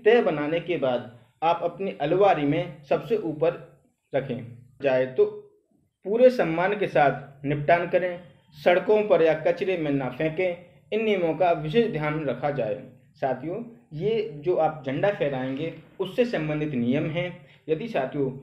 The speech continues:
एक आपसे गुजारिश है, यदि अपना भारतीय झंडा कहीं भी आपको मिले, क्योंकि इस टाइम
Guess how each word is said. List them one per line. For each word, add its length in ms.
एक 180
आपसे 320
गुजारिश 460
है, 460
यदि 500
अपना 280
भारतीय 400
झंडा 360
कहीं 260
भी 160
आपको 440
मिले, 400
क्योंकि 640
इस 400
टाइम 280